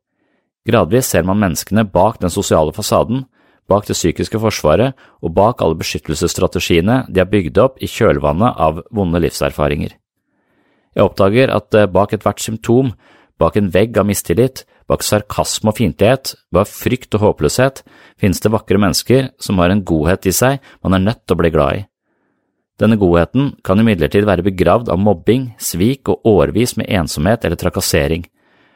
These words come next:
Når vi får øye på den, kan den utvikles der man ikke skulle tro det var mulig. Det gir meg håp, og det gjør meg glad i mennesker.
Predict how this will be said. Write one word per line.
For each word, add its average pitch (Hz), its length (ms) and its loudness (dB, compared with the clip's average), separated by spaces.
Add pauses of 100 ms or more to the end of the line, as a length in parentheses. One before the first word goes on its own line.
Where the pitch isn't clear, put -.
(180)
Når 95 160 2
vi 104 160 2
får - 120 -2
øye 90 240 2
på 87 160 2
den, 131 200 -2 (360)
kan 92 140 2
den 107 160 0
utvikles 90 720 -2 (200)
der 82 140 2
man 98 180 -2
ikke - 300 -6
skulle 98 240 -2
tro 95 320 0
det 87 100 -2
var 87 140 0
mulig. 92 360 -2 (880)
Det 90 100 2
gir 95 80 2
meg 113 180 -2
håp, 139 300 2 (160)
og 113 140 -4
det 92 100 4
gjør 87 100 2
meg 101 160 0
glad 90 300 0
i 101 60 -4
mennesker. - 400 -6